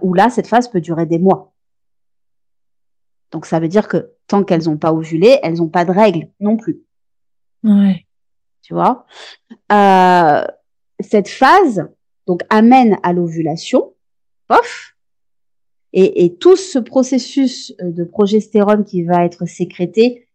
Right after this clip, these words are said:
Speaker 1: qui va épaissir la muqueuse de l'utérus, euh, pour, bah, créer le petit cocon qui va bien pour accueillir le futur embryon. Et là,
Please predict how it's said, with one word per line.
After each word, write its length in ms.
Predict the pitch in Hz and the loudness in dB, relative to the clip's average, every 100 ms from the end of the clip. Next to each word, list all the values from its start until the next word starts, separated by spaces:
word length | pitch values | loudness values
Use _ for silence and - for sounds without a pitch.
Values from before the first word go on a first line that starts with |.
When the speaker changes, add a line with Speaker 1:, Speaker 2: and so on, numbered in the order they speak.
| _ | _
Speaker 1:
qui 140 | - | -6
va 140 | 175 180 | 0 2
épaissir 540 | 175 190 190 - 208 | 2 0 -2 -4 -4
la 140 | 185 175 | -2 -2
muqueuse 520 | 180 180 175 175 165 | -2 -4 -2 -4 -2
de 60 | |
l'utérus, 840 | 165 165 - 160 180 262 381 - _ _ _ _ _ - | -6 -6 -12 -12 -2 -2 -2 -8 _ _ _ _ _ 0
euh, 240 | 185 175 | 2 2
pour, 300 | 170 233 226 _ _ _ | 0 -2 -6 _ _ _
bah, 100 | 170 | -8
créer 380 | 170 - 160 208 | -8 -4 0 2
le 100 | 254 | 2
petit 260 | 240 - 196 | 0 -4 0
cocon 520 | 214 196 - 190 311 494 - | 0 -2 -4 0 0 0 -4
qui 180 | 233 | -2
va 180 | 202 165 | -2 -2
bien 280 | 156 185 311 | -4 0 0
pour 220 | 359 214 | 0 -2
accueillir 500 | 170 170 160 262 392 | -4 -4 -4 -2 -2
le 120 | 240 | -2
futur 460 | 240 - - - 294 | -6 -8 -10 -4 0
embryon. 560 | 247 202 190 175 156 175 _ _ _ _ _ _ _ _ _ _ | 0 -2 -2 -6 -6 -16 _ _ _ _ _ _ _ _ _ _
Et 120 | 170 | 0
là, 340 | 170 180 202 | 4 6 6